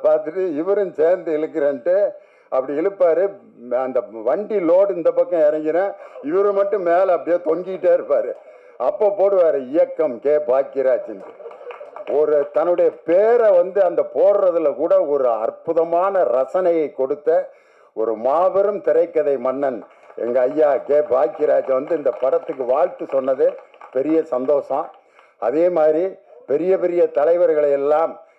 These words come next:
பேட்டி எடுக்க ஒரு பத்திரிகை நிருபர் போனாரு. அந்த தலைவர்கள் எல்லாம் தூங்கி விட்டார்கள். ஆனா பன்னெண்டு மணிக்கு ஒரு தலைவர்கிட்ட போறாரு.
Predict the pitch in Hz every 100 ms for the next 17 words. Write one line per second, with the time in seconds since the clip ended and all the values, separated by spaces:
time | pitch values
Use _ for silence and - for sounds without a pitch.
0 | _ - 165 180 - 160 156 151 143 135
1 | 131 131 123 110 85 - _ - 139 185
2 | 175 165 143 139 139 131 117 123 139 131
3 | 123 131 - - - _ _ - 135 147
4 | - 139 165 170 156 151 147 147 160 143
5 | 156 143 139 123 131 123 104 107 - _
6 | _ _ _ _ 107 139 156 170 - -
7 | 135 175 190 170 160 160 180 175 170 143
8 | 127 135 151 139 131 117 120 131 113 101